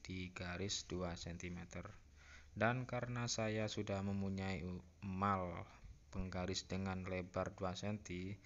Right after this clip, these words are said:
jadi saya nggak ngukur berlama-lama, guys, ya, tinggal coret-coret sudah jadi, guys, ya. Kalau sobat teman-teman belum punya plat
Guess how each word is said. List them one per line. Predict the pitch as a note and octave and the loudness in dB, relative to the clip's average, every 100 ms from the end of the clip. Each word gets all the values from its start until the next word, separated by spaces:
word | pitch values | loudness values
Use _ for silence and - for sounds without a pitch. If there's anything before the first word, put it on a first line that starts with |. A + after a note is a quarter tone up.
| - - - - | -16 -16 -18 -6
jadi | F2+ F2 F#2+ G#2+ | -4 -2 0 0
saya | - F#2+ G2 G#2 | 0 2 2 2
nggak | G#2 F#2 F2+ E2+ - - - | 2 0 -2 -4 -12 -18 -8
ngukur | G2+ F2+ - F#2 F#2 | -6 -4 -2 -2 -2
berlama-lama, | F#2 F#2 F#2 F#2 F#2 F#2 G#2+ G#2+ | -2 -2 0 0 2 2 2 2
guys, | F2+ F#2 F#2 | 2 -2 -4
ya, | F2+ - | -6 -4
tinggal | F#2 F2+ F#2 F2 | -2 0 0 -2
coret-coret | F2 F2+ G#2 - F#2 G#2+ G#2+ - - - - - | -2 0 -2 0 0 0 -4 -10 -18 -18 -18 -14
sudah | - F#2 F2+ E2+ | -6 -2 -2 -2
jadi, | E2+ F2 G2+ F#2+ | -2 -2 -2 -2
guys, | F2+ - | -2 -4
ya. | G2 - - - - - - - - - - - - - - - - - - - - - - - | -8 -10 -10 -6 -6 -8 -16 -20 -20 -20 -20 -20 -20 -20 -20 -20 -20 -20 -20 -20 2 6 6 2
Kalau | - G2+ G2+ G2 F#2+ F#2+ F#2+ - - - - - - - - - - - - - - - - - - - - - - - | -2 0 0 0 -2 -4 -6 -10 -14 -16 -18 -20 -20 -20 -20 -20 -8 -8 -8 -12 -20 -20 -20 -16 -10 0 4 4 2 -2
sobat | G#2 G2 G2+ - | 0 2 0 0
teman-teman | G2+ G2 G2+ G2 | 0 0 0 0
belum | G2 G2+ G2 - | 0 0 -2 -4
punya | F#2+ F#2+ F#2 F3+ | -4 -4 -4 -4
plat | - - | -2 -2